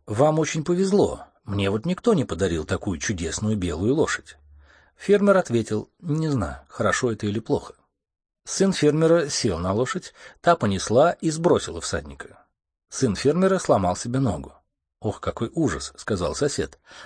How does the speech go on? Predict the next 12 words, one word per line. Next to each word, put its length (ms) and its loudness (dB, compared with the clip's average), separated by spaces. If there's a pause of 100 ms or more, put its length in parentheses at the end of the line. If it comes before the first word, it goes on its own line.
«Вы 180 -2
были 200 2
правы, 380 4
говоря 320 0
о 40 -2
том, 240 -2
что 200 -2
история 360 0
эта 280 -2
может 360 -2
плохо 320 -2
обернуться. 720 -2